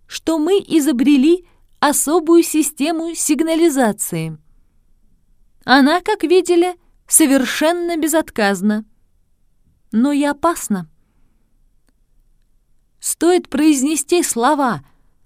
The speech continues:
«внутрь яйца», как наш рост прекращается,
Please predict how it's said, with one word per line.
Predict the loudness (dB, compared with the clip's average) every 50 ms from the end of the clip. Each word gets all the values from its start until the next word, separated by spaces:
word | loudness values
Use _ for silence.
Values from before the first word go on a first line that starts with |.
| _ -12
«внутрь | -10 -4 0 4 6 6 6 6 4 2 0 0
яйца», | 0 2 2 2 2 2 0 0 0 0 0 -2 _ _ _ _ _ _ _ _ _ _ _ _ _ _ _ _ _ _ _ _ _ _ _ _
как | -4 -2 0 0
наш | 0 0 0 0 -2 -4
рост | -4 0 2 2 2 0 0 -6 -10 -8
прекращается, | -6 -6 -4 -2 -2 -2 -2 -2 -4 -4 -2 0 0 0 -2 -4 -6 -4 -4 -4